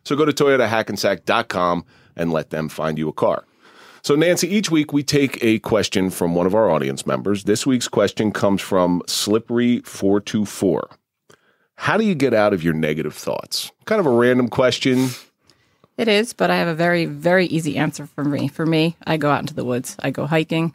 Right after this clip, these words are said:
Speaker 2: take the dog out, just an hour or so out on a trail, and my mind is just totally cleared, just being out in nature.
Speaker 1: Sometimes the, the trees, they talk to you. Like,
Speaker 2: Yeah.
Speaker 1: if you quiet down and you're sitting out the,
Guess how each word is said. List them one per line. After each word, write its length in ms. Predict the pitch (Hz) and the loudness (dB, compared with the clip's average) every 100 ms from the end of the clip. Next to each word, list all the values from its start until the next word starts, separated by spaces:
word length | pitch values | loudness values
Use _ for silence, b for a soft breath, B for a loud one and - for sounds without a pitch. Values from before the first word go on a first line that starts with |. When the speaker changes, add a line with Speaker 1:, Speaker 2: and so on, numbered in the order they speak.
| _ | _
Speaker 2:
take 200 | 156 139 | -10 -6
the 80 | 139 | -2
dog 280 | 160 165 | 2 2
out, 260 | 156 156 143 _ B B B | 2 2 0 _ B B B
just 200 | 160 151 | -4 0
an 100 | 151 | 0
hour 220 | 165 170 | 2 0
or 40 | 170 | -2
so 180 | 165 156 | 0 2
out 120 | 156 | 2
on 120 | 147 | 2
a 60 | 143 | -2
trail, 440 | - 160 156 151 _ - - | -2 0 0 -4 _ -18 -4
and 200 | 147 135 | 0 2
my 120 | 139 | 2
mind 340 | 139 135 135 | 2 0 -2
is 120 | 135 - | -4 -6
just 240 | - - _ | -8 -10 _
totally 320 | - 135 135 - | -10 -8 -6 -8
cleared, 320 | - - - _ | -8 -8 -10 _
just 180 | 139 139 | -10 -4
being 220 | 143 139 | 0 2
out 140 | 135 - | 0 -4
in 60 | 135 | -4
nature. 380 | 127 - 135 - _ _ | -4 -6 -8 -10 _ _
Speaker 1:
Sometimes 460 | - 185 170 151 139 | -2 0 2 2 2
the, 400 | 123 107 104 95 - | 2 4 4 0 -2
the 100 | 95 | -4
trees, 520 | - 117 110 104 90 | 0 0 2 2 0
they 100 | 90 | -2
talk 300 | - 87 - | 0 -2 -2
to 80 | 73 | -8
you. 140 | 60 - - | -12 -12 -4
Like, 100 | 104 | 0
Speaker 2:
Yeah. 60 | |
Speaker 1:
if 100 | 92 | 0
you 120 | 147 | -2
quiet 500 | 175 - 110 120 110 | -2 0 2 4 2
down 440 | - 90 98 113 113 _ b b | 2 2 2 0 -4 _ b b
and 100 | 92 | 0
you're 120 | 107 | 2
sitting 240 | - 135 110 | 2 0 -2
out 140 | 107 | -2
the, 160 | 98 | -4